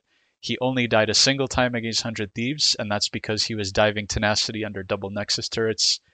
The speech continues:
to try and get a Penta. So unfortunate there. And then also died only once against E G, since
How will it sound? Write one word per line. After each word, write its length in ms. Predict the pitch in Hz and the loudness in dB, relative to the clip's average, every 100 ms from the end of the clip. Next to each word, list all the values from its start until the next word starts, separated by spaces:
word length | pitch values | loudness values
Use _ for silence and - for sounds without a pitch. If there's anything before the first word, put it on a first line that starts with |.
| _ | _
to 80 | - | -8
try 200 | - 110 | 2 4
and 100 | 101 | 4
get 100 | 101 | 0
a 40 | 95 | 0
Penta. 440 | 117 117 - 151 - _ _ _ | 0 0 2 2 0 _ _ _
So 160 | - 104 | -6 -4
unfortunate 580 | 98 - 107 - 107 98 | -4 -2 -2 -2 -4 -2
there. 340 | 113 120 117 - _ _ - | 2 2 2 -4 _ _ -2
And 140 | 120 117 | 2 4
then 100 | 120 | 4
also 280 | 131 - 120 | 4 4 4
died 220 | 117 113 113 | 4 4 0
only 240 | 120 113 107 | -2 -2 -2
once 280 | 104 107 117 | 0 0 0
against 360 | 107 104 - | -2 -4 -4
E 140 | 113 104 | -6 -6
G, 220 | 107 104 | -4 2
since 580 | - 107 95 - - | 2 0 -2 0 0